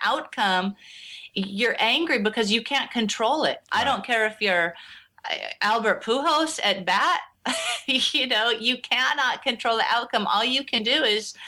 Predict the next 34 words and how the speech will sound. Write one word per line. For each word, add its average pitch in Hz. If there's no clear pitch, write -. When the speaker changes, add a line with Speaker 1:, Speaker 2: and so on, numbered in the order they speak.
Speaker 1:
swing 240
for 247
a 233
certain 226
pitch. -
Speaker 2:
Right. 95
Speaker 1:
And 233
so 226
in 240
your 233
incubator, 233
all 254
you 294
can 269
do 277
is 226
revel 240
in 247
the 208
process. 233
Like, 185
"Wow, 262
I 202
was 208
thinking 226
i-, -
romantic 220
thoughts. 220
I 202
was, 196
e-, -
enjoy 240
the 233
process 202